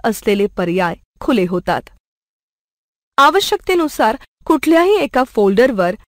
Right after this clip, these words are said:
डबल क्लिक केल्याने त्या फोल्डरमधील सर्व आवाज किंवा संगीत यांची यादी दिसेल. आवाज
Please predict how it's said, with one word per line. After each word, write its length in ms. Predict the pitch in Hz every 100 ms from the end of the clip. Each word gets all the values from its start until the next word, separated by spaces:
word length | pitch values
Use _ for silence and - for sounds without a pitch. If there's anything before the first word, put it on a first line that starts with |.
| -
डबल 320 | 208 240 311 349
क्लिक 160 | 285 262 _
केल्याने 540 | - 190 233 320 190 165 _ _ _ _ -
त्या 100 | 247
फोल्डरमधील 680 | - 240 233 320 311 294 349
सर्व 380 | - 233 233 330 -
आवाज 540 | 202 185 233 185 190 -
किंवा 260 | 339 349 392
संगीत 560 | - 302 320 269 339 - _ 220
यांची 420 | 208 208 - 349 -
यादी 300 | 196 180 170
दिसेल. 380 | 175 175 - - - _ _ _ _ _ _ _ -
आवाज 500 | 220 226 254 190